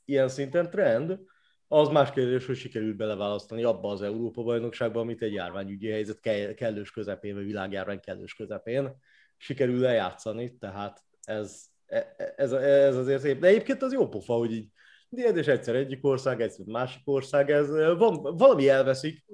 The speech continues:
mert szerintem elveszik az, hogy amikor egy helyen van, akkor az tök jó, egy kicsit talán jobban megismered az országot, meg a helyszíneket, meg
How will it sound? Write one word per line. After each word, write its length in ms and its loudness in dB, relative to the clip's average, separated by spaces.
mert 200 2
szerintem 260 2
elveszik 480 4
az, 200 -2
hogy 200 -4
amikor 300 4
egy 140 6
helyen 260 4
van, 120 2
akkor 220 2
az 100 0
tök 200 -2
jó, 100 0
egy 80 -2
kicsit 280 -12
talán 180 -2
jobban 240 -6
megismered 440 -10
az 100 -12
országot, 520 -2
meg 140 -20
a 60 -10
helyszíneket, 600 -4
meg 140 -16